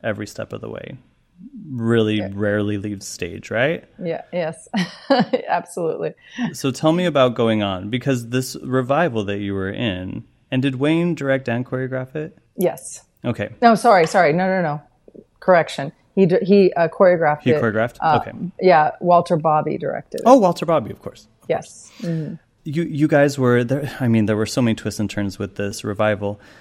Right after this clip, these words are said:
Speaker 1: but you're out of town. Christina Applegate is, of course, leading the show, name above the title sort of thing. And
Speaker 2: Mm-hmm.
Speaker 1: then she goes down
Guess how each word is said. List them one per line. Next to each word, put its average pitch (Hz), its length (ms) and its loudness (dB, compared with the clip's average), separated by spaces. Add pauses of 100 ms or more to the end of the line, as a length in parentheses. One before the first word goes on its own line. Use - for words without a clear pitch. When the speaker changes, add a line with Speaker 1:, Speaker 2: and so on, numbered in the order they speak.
(260)
Speaker 1:
but 120 160 -2
you're 127 300 0
out 123 200 2
of 151 120 -4
town. 107 680 -2
Christina 117 420 -4
Applegate 107 480 -4
is, 104 140 -6
of 95 120 -12
course, - 380 -8
leading 101 260 -4
the 101 80 -4
show, 98 440 -6
name 104 280 -6
above 98 280 -8
the 101 80 -12
title 98 340 -8
sort 98 240 -10
of 98 100 -14
thing. 104 360 -10 (640)
And 117 280 2
Speaker 2:
Mm-hmm. 107 80 -4
Speaker 1:
then 110 720 0 (300)
she - 260 -6
goes 104 260 -2
down 95 640 -8